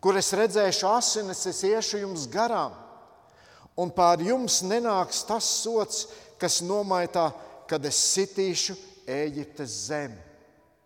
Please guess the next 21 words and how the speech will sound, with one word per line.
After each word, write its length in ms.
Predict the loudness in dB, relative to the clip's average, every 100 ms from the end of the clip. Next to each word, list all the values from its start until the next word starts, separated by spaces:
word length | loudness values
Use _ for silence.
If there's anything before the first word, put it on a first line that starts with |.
| _ _ _ _ _ _ _ _ _ _ _ _ _ _ _ _ _ -14
Šī 300 | -6 -4 -2
diena, 380 | -2 -2 -2 -4 -12 -20 -20 -20 _ -20 -6
lai 300 | 4 4 4 -2 -4
ir 120 | -2
jums 380 | 0 -2 -2 -6
piemiņas 760 | -2 0 0 0 -2 -4 -6 -2
diena, 420 | 0 2 0 -4 -18 -20 -20 -20 _ -20 -20 _
to 100 | 2 4
sviniet 640 | 4 2 2 2 0 -2
kā 180 | 0 0
svētkus 840 | 0 -2 2 4 4 0 -4 -6
tam 160 | -4 -6
kungam, 520 | -4 -4 -2 0 -2 -4 -20 -20 -20 -20 _
tas, 260 | -2 0 0
lai 220 | 2 2
jums 380 | 0 -4 -6 -4
ir 140 | -4 -4
par 200 | -4 -4
mūžīgu 800 | -4 -4 -4 -4 -4 -4 -4
likumu 520 | -4 -6 -6 -6 -6 -12 -18 -20 _ -8
uz 320 | -6 -4 -8